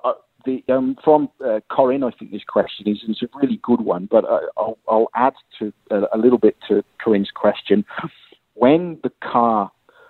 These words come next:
um, that Mister Edwards drove was actually recovered by police, w-, miraculously,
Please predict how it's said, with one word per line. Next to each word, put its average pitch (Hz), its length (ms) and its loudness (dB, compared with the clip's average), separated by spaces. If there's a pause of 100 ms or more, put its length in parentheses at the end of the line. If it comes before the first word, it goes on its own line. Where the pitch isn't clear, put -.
(160)
um, 98 160 0
that 104 160 0
Mister 104 280 0
Edwards 95 340 -4
drove 104 400 2
was 95 200 -6
actually 104 460 -8
recovered 123 480 -2
by 92 160 0
police, 90 360 -8 (360)
w-, 101 160 -4
miraculously, 101 1080 0